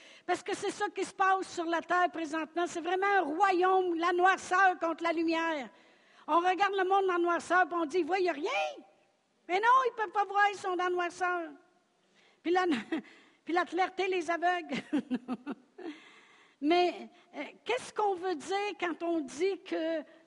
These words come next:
on, on, on, et puis je veux dire aussi qu'on, on sait que ces temps-là s'en viennent parce que Jean-Baptiste savait. Il dit, « Je suis celui qui crie dans le désert.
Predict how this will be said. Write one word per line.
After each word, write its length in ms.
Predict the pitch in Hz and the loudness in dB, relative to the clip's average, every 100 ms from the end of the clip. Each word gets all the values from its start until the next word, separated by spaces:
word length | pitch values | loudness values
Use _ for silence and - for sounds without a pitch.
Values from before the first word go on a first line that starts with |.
| _ _ - | _ _ -10
on, 180 | 302 - | -8 -4
on, 180 | 311 320 | -4 -2
on, 280 | 311 320 320 | -2 0 0
et 260 | 311 - | -2 -4
puis 480 | 254 311 330 294 285 | -4 0 0 -2 -6
je 80 | 254 | -6
veux 140 | 311 | -4
dire 260 | 294 349 392 | -2 -4 -4
aussi 380 | 370 - 392 359 | -4 -4 -6 -4
qu'on, 240 | 349 330 285 233 - - | -2 -4 -4 -12 -14 -8
on 180 | 302 330 | 0 0
sait 360 | - - 440 427 | 0 -4 -4 -2
que 80 | 349 | -6
ces 220 | - 339 | -6 -6
temps-là 340 | 311 330 320 | -4 -2 -2
s'en 240 | 349 - 320 | -2 -4 -4
viennent 240 | 285 370 | -2 -2
parce 220 | 311 285 | -2 -8
que 120 | - 311 | -8 -10
Jean-Baptiste 720 | 233 302 381 392 - - 440 | -6 -2 -2 -2 -4 -4 -6
savait. 720 | - - 370 349 392 453 415 - _ _ _ _ _ _ _ _ _ _ _ - | -6 -6 -4 -2 -2 -4 -4 -8 _ _ _ _ _ _ _ _ _ _ _ -2
Il 160 | 320 | 0
dit, « 480 | 269 285 359 370 311 - _ _ - | 0 0 2 2 0 -8 _ _ -16
Je 240 | 202 427 | -2 0
suis 340 | - - 494 440 | 0 -2 0 0
celui 480 | - 403 349 427 | 0 -4 0 0
qui 180 | 359 339 | 0 -4
crie 340 | - 370 415 381 | -2 -2 0 -2
dans 160 | 339 | -2
le 140 | 320 320 | -2 -2
désert. 720 | 302 302 302 349 359 302 | -2 -4 -4 -4 -4 -6